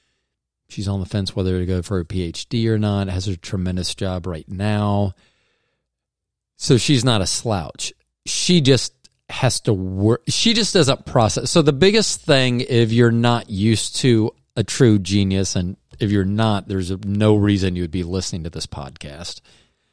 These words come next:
'cause you wouldn't understand it. Um, it, it's how we process information. Like in me, I do not get upset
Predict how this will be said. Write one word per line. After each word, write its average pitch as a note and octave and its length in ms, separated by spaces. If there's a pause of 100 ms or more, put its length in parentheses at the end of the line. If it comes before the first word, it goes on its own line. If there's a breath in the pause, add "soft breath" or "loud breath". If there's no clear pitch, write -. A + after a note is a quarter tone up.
(140 soft breath)
'cause G#2 140
you A2+ 100
wouldn't G2 340
understand A2 640
it. - 960
Um, A2+ 680 (1800)
it, D3+ 260
it's D3 200
how D#3 600
we B2 200
process B2+ 680
information. F#2+ 840 (1600)
Like D#3 180
in D3 160
me, A2+ 320 (160)
I E3 600 (180)
do C3 160
not B2 520
get A2 460 (2500)
upset - 840